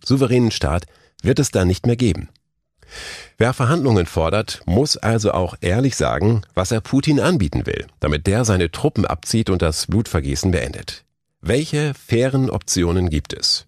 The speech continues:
Fair für beide Seiten, damit es ein Frieden wird, der von Dauer ist. Will und darf man über Teile der Ukraine verhandeln? Die Krim? Den Donbass? Entmilitarisierte Zonen? Den Austritt aller osteuropäischen Staaten aus der nato?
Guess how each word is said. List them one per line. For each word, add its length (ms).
Fair 460
für 160
beide 320
Seiten, 460
damit 220
es 100
ein 140
Frieden 360
wird, 340
der 80
von 160
Dauer 300
ist. 300
Will 320
und 200
darf 180
man 140
über 220
Teile 360
der 140
Ukraine 420
verhandeln? 520
Die 60
Krim? 340
Den 100
Donbass? 540
Entmilitarisierte 920
Zonen? 400
Den 100
Austritt 560
aller 260
osteuropäischen 760
Staaten 420
aus 140
der 120
nato? 380